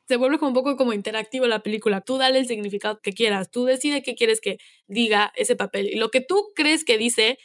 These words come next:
esa es la respuesta correcta. Porque muchos se aferran como, "Pero es que, ¿qué decía? ¿Qué decía?".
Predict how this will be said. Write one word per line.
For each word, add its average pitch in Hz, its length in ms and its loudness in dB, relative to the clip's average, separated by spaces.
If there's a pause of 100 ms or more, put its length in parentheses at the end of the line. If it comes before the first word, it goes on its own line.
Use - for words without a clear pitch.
(120)
esa 262 180 -2
es 285 60 0
la 220 100 2
respuesta 220 420 -2
correcta. 208 580 -2 (260)
Porque 240 220 0
muchos 285 200 2
se 254 60 0
aferran 226 280 0
como, 214 180 0
"Pero 294 140 0
es 330 80 -2
que, 339 100 -6
¿qué 330 100 2
decía? 285 300 0
¿Qué 277 100 0
decía?". 269 360 0